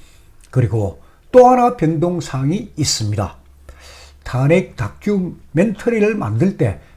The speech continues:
저는 처음엔 오십 분짜리 오부작을 만들기로 그렇게 계획을 세웠는데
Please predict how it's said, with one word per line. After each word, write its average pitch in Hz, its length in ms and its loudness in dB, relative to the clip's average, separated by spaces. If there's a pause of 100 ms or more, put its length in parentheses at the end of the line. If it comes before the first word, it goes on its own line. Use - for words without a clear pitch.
저는 135 380 4 (480)
처음엔 170 600 0
오십 170 760 0
분짜리 220 920 -4
오부작을 254 760 2
만들기로 131 760 0
그렇게 - 420 -2
계획을 156 340 2
세웠는데 151 840 -2